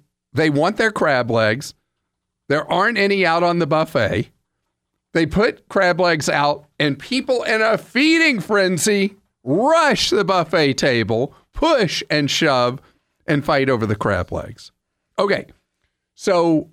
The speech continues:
there's so much here, I don't even know what to say. But the first thing is, if you're that much into crab legs, when a seafood restaurant has one of those all-you-can-eat promotions,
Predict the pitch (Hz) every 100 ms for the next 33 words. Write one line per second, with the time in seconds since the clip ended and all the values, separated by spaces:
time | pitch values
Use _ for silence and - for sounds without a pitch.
0 | _ _ _ _ _ _ _ _ _ -
1 | 190 180 - 208 160 143 - 143 117 117
2 | 123 131 117 113 110 101 - 123 - 113
3 | - 117 101 - _ _ _ _ 175 175
4 | 170 - 247 339 - - 170 131 123 -
5 | 139 127 139 - _ _ _ _ _ _
6 | - - 214 180 202 269 - 190 180 -
7 | - 165 156 139 170 170 175 131 113 101
8 | 123 - _ _ _ _ _ _ _ _
9 | _ 165 175 165 - - 302 294 269 190
10 | 139 139 120 - 123 113 - 113 135 127
11 | 127 - - _ _ _ - 143 156 151
12 | 156 151 - 127 151 170 175 170 180 143
13 | 156 - 160 107 101 - 143 202